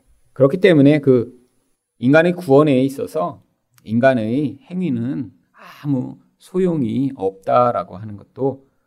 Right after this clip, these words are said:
어, 배웠죠. 그래서 구 절에서는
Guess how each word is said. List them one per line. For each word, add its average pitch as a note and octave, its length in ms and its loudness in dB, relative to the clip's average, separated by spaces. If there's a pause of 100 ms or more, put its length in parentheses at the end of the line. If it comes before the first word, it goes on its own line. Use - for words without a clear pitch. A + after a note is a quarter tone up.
(100)
어, F#2 160 -20
배웠죠. G#2 500 -8 (1000)
그래서 D#3+ 540 4
구 - 160 -10
절에서는 D3+ 680 2